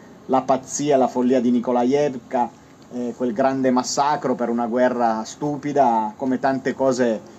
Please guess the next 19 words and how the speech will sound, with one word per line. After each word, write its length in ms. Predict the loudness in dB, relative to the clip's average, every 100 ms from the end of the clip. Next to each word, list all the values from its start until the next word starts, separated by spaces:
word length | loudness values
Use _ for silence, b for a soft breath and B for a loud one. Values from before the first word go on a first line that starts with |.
| -10
inutili 760 | -2 0 2 0 2 2 2 0 -6 -20 -20 -10 -2
hanno 160 | 0
mandato 360 | 2 4 4 4
al 100 | 2
massacro 500 | 2 2 0 2 0
ha 40 |
fatto 380 | -2 0 0 -2
sia 180 | -2 0
il 60 | 2
nazismo 580 | 0 0 0 0 0
sia 180 | 0 -2
il 60 | -2
fascismo, 680 | -4 -4 -6 -8 -10 -10
ecco. 200 | -12 -14 -10
Quindi 260 | -6 -4
siamo 260 | -2 0 0
ancora 340 | 0 0 0
qui 200 | 0 2
oggi 560 | 4 4 2 2 2